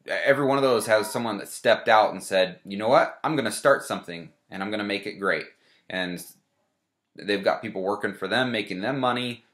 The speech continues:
So I just, I see it and I want a part of it. Now, every time I see a nice car drive by as well, I think to myself, "What's that person doing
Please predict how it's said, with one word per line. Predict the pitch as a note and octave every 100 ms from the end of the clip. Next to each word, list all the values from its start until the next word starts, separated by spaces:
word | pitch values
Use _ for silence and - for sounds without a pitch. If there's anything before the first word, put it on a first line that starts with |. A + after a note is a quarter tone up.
| _
So | G#2
I | G2+
just, | G2+ A2 -
I | G#2
see | - C3
it | A#2+
and | G#2
I |
want | G2 F#2+
a | -
part | F#2+ F2
of | D#2
it. | C#2+ _ _ - -
Now, | A2+
every | A2+ C3+
time | B2+ C3
I | A2+
see | A2 C3
a |
nice | A2 G2+ F#2+
car | - - G#3 A3+
drive | E3+ A#2 F#2+ F2
by | F#2 F2+
as | F2+ F2
well, | A2 D3+ C3
I | F#2+
think | G2+ G2
to | -
myself, | F#2+ F2+ G2 F#2+ -
"What's | B2+ C#3
that | - B2 -
person | B2 - G#2 F2+ F2+
doing | G#2 C3 G#2 E2 E2